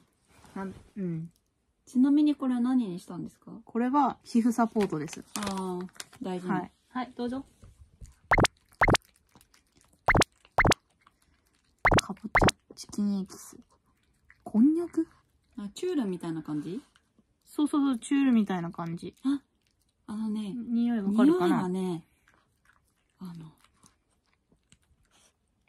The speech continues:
Speaker 2: 猫の缶詰。
Speaker 1: あ、柿肉エキスも入ってるらしい。だからか。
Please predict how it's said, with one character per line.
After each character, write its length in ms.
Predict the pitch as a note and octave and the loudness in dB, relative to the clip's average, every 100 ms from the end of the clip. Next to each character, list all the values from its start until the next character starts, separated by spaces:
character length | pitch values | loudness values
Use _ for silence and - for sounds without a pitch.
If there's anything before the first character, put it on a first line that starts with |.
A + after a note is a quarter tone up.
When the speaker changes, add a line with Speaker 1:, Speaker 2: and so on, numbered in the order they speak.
| G#3+ | -2
Speaker 2:
猫 280 | A#3+ - C#4+ | -2 2 2
の 140 | G3 | 2
缶 280 | - G#3+ A3 | -4 -6 -2
詰。 400 | A#3+ B3 F#3 - _ _ A#3 G3 F#3+ - _ _ _ _ _ _ - | 0 -2 -6 -10 _ _ -14 -12 -16 -20 _ _ _ _ _ _ -10
Speaker 1:
あ、 160 | E3 - - - - | -10 -12 -20 -20 -20
柿 340 | - A3+ - D#4 | -6 -6 0 0
肉 280 | F#4 F#4 | 0 4
エ 100 | F#4+ | 4
キ 200 | F#4 - | 4 0
ス 140 | D#4 A3+ | -2 0
も 140 | F3+ | -2
入 180 | F#3 F#3+ | -2 -6
っ 40 | |
て 220 | F3 _ G3 | -6 _ -2
る 140 | F#3 | 0
ら 140 | F#3 F#3+ | -2 -6
し 160 | - | -8
い。 180 | G3 - _ _ _ _ | -8 -8 _ _ _ _
だ 100 | B3+ | -14
か 140 | C4+ C#4+ | -10 -8
ら 100 | A3 | -8
か。 240 | - - | -10 -16